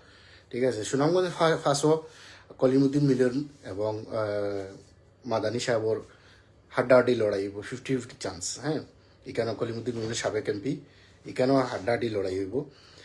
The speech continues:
এবং সিলে-, সুনামগঞ্জ দুই যেটা দিরাই সাল্লাহ, এটা মোটামুটি নাসির সাহেবর লগে, এ, শিশির মনিরও হাড্ডাহাড্ডি হইব।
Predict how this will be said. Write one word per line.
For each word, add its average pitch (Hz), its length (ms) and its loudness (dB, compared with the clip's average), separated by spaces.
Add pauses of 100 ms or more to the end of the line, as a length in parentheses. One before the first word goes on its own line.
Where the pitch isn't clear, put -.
(240)
এবং 113 480 0 (340)
সিলে-, 127 840 8 (360)
সুনামগঞ্জ 131 480 4
দুই 135 220 8
যেটা 123 340 2 (840)
দিরাই 117 240 2
সাল্লাহ, 123 280 2
এটা 131 240 2 (440)
মোটামুটি 117 800 -2
নাসির 113 280 -4
সাহেবর 113 260 -2
লগে, 113 300 -2 (520)
এ, 101 460 -4
শিশির 113 220 -8
মনিরও 113 400 0
হাড্ডাহাড্ডি 101 500 -4
হইব। 101 240 -4